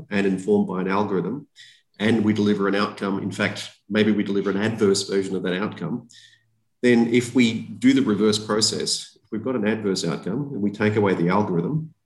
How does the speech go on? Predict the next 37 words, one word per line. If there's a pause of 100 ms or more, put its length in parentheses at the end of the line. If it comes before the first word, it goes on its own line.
(140)
maybe,
and
we
still
got
an
adverse
outcome,
then
maybe
it's
the
data. (160)
But
if
we
take
away
the
data
and
we've
still
got
an
adverse
outcome, (400)
then
it's
something
else.
It's
actually
either
the (140)
policy
setting